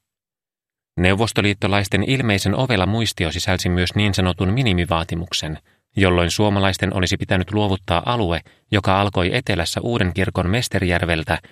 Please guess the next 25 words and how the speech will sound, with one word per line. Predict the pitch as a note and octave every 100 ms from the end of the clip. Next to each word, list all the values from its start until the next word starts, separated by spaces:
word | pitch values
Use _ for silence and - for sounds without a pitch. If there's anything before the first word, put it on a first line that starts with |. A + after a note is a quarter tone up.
| _ _
jatkuen | G2+ F#2+ - F2 D#2+
Kannelijärven | G#2+ A2+ F2+ F2 F2 E2+ E2+
ja | E2
Pyhäjärven | A#2+ F#2 E2+ E2+ E2 -
kautta | F2 - -
Konevitsaan. | A2 E2 D2+ D#2 - - - - _ _ _ _ _ _ _ _ _ _ _ _ _ _
Petsamo | A2 G#2+ B2 G2+
olisi | F2+ F2+ F#2
jäänyt | F#2 F2+
Suomelle, | - B2 F2+ E2 -
kuten | F#2+ F#2
myös | F2 F2 -
pääosa | A#2 G2 F2 F2
Suomenlahden | E2 A2+ F#2 F2 F2 G2+
saarista. | G2 G2+ E2 F2+ - G#2+ - _ _ _ _ _ _ _ _ _ _ _ _ _ _ _ _ _ -
Korvauksena | A2+ C#3+ A2+ - G2+ F#2+
Suomi | B2 A#2 F#2+
olisi | F2 E2
saanut | E2 F2 F2 G2
laajat | A#2+ G2+ D#2+ -
korpialueet | A#2+ A2+ G2 E2+ E2 E2 D#2+
Itä-Karjalasta | - G2 - F2 E2 E2 - F#2
Repolan | A#2+ G#2 F2 E2 -
Porajärven | A2+ F2+ E2+ E2+ G2+
alueelta. | G#2 D#2+ D2+ D#2 -